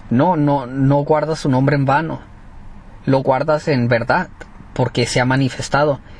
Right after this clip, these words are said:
Él, Él quien es, el que es Dios,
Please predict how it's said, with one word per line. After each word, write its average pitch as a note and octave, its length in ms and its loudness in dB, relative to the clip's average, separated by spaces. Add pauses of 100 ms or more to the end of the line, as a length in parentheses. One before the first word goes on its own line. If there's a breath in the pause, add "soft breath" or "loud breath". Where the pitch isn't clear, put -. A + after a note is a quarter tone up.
(260 loud breath)
Él, F#3 420 2 (600)
Él E3 220 2
quien F3 240 0
es, - 340 -2 (140)
el D#3 180 2
que C3 220 0
es C#3 160 0
Dios, E3+ 500 0